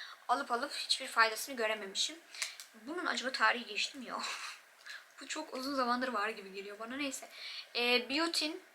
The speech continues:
e, dökülme karşıtı sprey toniği var. Ee, bunu bir aralar kullandım zaten. Şurada görünüyor. Bir süre kullandım. Daha sonra kullanmayı bıraktım.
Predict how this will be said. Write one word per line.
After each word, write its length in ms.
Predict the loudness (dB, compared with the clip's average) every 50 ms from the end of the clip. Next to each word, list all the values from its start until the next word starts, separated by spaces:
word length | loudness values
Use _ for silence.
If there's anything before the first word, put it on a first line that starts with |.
| -20 -16 -8
e, 300 | -2 0 2 2 4 2
dökülme 360 | 2 0 0 0 2 4 4
karşıtı 580 | 8 12 12 12 12 12 8 4 0 -2 -2 -2
sprey 320 | -2 0 2 0 0 0
toniği 380 | 0 -4 -6 -4 -2 -2 -2 0
var. 280 | 0 0 0 0 -4 -8 -12 -16 -16 -16 -16 -16 -16 -16 -18 -20 -20 -20 -14 -6
Ee, 300 | 0 2 2 2 2 0
bunu 200 | -2 -2 0 4
bir 120 | 8 10 10
aralar 280 | 12 12 12 12 10
kullandım 580 | 10 4 -2 4 6 6 8 6 4 0 -2 2
zaten. 360 | 2 2 2 4 2 0 0 -2 -6 -16 -20 -20 -20 -20 -20 -16
Şurada 300 | -14 -12 -10 -8 -8 -6
görünüyor. 480 | -6 -4 -4 -4 -4 -4 -4 -6 -4 -2
Bir 60 | -2
süre 260 | 0 0 0 0 -2
kullandım. 500 | -2 -6 0 6 6 6 6 6 4 8
Daha 140 | 8 8 8
sonra 240 | 8 6 2 2 0
kullanmayı 460 | 0 4 4 4 6 6 4 2 6
bıraktım. 460 | 8 8 8 8 6 2 -2 -6 -8